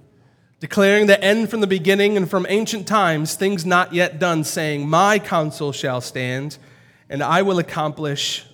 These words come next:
all my purposes.'" Now, we can live according to what God has revealed to us, and we can pray with an eye towards and a heart bent towards whatever hidden things God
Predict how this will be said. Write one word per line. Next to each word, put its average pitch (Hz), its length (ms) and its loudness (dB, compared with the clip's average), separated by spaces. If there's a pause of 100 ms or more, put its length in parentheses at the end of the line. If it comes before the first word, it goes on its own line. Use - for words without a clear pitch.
(160)
all 127 640 0 (260)
my 127 540 -2 (640)
purposes.'" 127 640 -12 (1200)
Now, 127 100 -10
we 196 200 0
can 208 260 0
live 196 460 4 (760)
according 247 520 0
to 220 100 -6
what 185 280 0
God 170 260 0
has 160 480 -2 (320)
revealed 185 340 -4
to 127 120 -12
us, 113 380 -16
and 127 220 -10 (1500)
we 143 80 -20
can 143 160 -4
pray 170 420 2
with 143 160 -2
an 160 120 -2
eye 160 320 0
towards 160 480 -4
and 147 100 -2
a 139 60 -2
heart 147 320 0
bent 165 220 -4
towards 147 300 -4 (260)
whatever 165 300 0
hidden 180 300 0
things 170 520 0
God 156 460 0